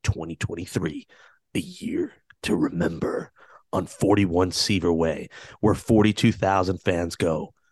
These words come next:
Years prior to the new casino being built, years prior to the new N Y C F C stadium being built, I might have to buy one of the apartments that they built, so I live right next to Citi Field, and I could crawl there every day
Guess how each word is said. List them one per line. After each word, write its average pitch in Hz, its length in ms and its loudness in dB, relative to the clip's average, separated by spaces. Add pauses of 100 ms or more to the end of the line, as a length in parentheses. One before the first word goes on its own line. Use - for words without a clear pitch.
(280)
Years 104 380 4
prior 92 580 0
to 104 100 -2
the 92 80 -4
new 95 160 2
casino 110 440 2
being 80 240 -4
built, - 360 -6 (340)
years 127 260 4
prior 104 440 2
to - 160 -6
the 98 100 -4
new 120 140 6
N 120 180 0
Y 127 160 4
C 127 260 0
F 127 140 2
C - 180 0
stadium 131 460 4
being 90 200 -6
built, 82 280 -8 (380)
I 127 160 2
might 151 320 2
have 139 180 0
to 147 80 0
buy 127 220 2
one 143 160 4
of 139 40 4
the 143 60 8
apartments 98 540 2
that 90 100 -2
they 92 80 -2
built, 98 320 2
so 104 100 -2
I 104 40 4
live 113 260 4
right 135 160 4
next 139 200 0
to 147 40 0
Citi 139 320 2
Field, 165 320 6 (160)
and 135 100 0
I 143 60 2
could 151 180 0
crawl 175 360 4
there 90 280 -2
every 87 220 -2
day 80 300 -2